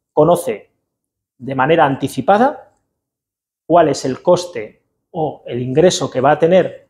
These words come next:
por esa transacción y puede adecuar sus presupuestos y sus escandallos a ese tipo de cambio que hemos, que hemos fijado.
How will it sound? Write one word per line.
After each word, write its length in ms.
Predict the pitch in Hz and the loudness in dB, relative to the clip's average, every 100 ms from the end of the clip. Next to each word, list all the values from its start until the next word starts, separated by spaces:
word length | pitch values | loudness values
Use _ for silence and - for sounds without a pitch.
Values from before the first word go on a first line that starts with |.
| _ | _
por 140 | - 127 | -2 -2
esa 180 | 139 147 | 0 0
transacción 600 | 156 165 185 233 269 480 - _ _ _ _ _ _ _ _ _ - | 0 0 0 4 2 2 -10 _ _ _ _ _ _ _ _ _ -2
y 120 | 185 | 0
puede 300 | 175 180 175 | 4 4 4
adecuar 560 | 170 170 180 180 190 - | 4 2 2 2 0 -14
sus 260 | - 160 | -10 -4
presupuestos 680 | - 180 208 196 214 - 143 | -2 0 0 2 0 -2 -8
y 60 | 135 | -8
sus 160 | 143 | -6
escandallos 840 | 165 - 202 202 220 262 269 - _ _ _ _ | -6 0 2 2 4 2 0 -10 _ _ _ _
a 140 | 147 | 2
ese 200 | 147 160 | 2 0
tipo 240 | 165 151 156 | -4 -2 -2
de 120 | 156 | -2
cambio 480 | 165 170 196 208 - | -2 2 2 0 -2
que 160 | 139 | -2
hemos, 400 | 131 135 127 - - | 0 -2 -4 -10 -2
que 100 | 143 | 0
hemos 220 | 143 - | 0 -4
fijado. 440 | 123 - 107 - | -10 -12 -14 -16